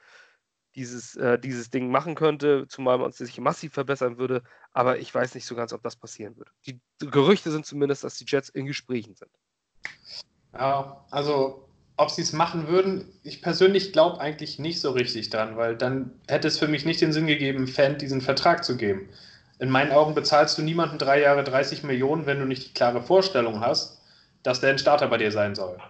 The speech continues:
Speaker 2: Das war unser erstes Free Agent Signing, der erste, bei dem Douglas rausgegangen ist und sich sicher war, den will ich haben für den und den Preis. Also der wird bei uns starten, da bin ich mir ziemlich sicher. Wenn du jetzt
Speaker 1: Vielleicht
Speaker 2: Trent
Speaker 1: Right Tackle.
Speaker 2: Ja, klar.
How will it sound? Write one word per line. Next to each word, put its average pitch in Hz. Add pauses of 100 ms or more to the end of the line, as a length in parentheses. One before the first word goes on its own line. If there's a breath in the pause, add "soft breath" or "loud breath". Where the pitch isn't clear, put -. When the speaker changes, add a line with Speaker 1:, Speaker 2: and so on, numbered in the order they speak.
(100)
Speaker 2:
Das 117
war 131
unser 143
erstes 170
Free 139
Agent 135
Signing, 113
der 117
erste, 151
bei 143
dem 131
Douglas 135
rausgegangen 156
ist 147
und 127
sich 117
sicher 143
war, 127
den 135
will 127
ich 120
haben 135
für -
den 117
und 117
den 107
Preis. - (320 loud breath)
Also 120
der 123
wird 143
bei 131
uns 123
starten, 131
da 101
bin 107
ich 110
mir 120
ziemlich 123
sicher. 110 (320 loud breath)
Wenn 120
du 127
jetzt 160
Speaker 1:
Vielleicht 165
Speaker 2:
Trent -
Speaker 1:
Right 127
Tackle. 110 (1080)
Speaker 2:
Ja, 147
klar. -